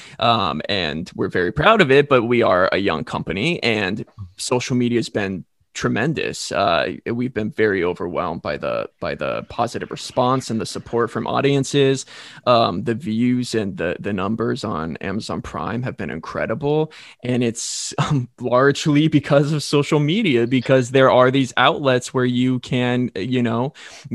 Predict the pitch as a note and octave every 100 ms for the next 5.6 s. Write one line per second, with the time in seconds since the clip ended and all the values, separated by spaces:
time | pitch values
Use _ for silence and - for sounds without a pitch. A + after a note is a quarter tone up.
0 | A2 F#3+ - A#2 - - C3 A#2+ B2+ B2+
1 | B2 A#2+ F#2+ A#2 A#2+ B2+ - B2 A#2 A2+
2 | A2 A#2 A#2 A#2+ A#2 A#2 A#2 D3+ - A#2
3 | A2+ A#2+ B2+ - C3 A#2+ B2 A#2+ A2+ A2
4 | G#2+ G#2 A#2+ F3 - D#2+ D2+ D2+ D2 D#2
5 | - - F#2 D#2 E2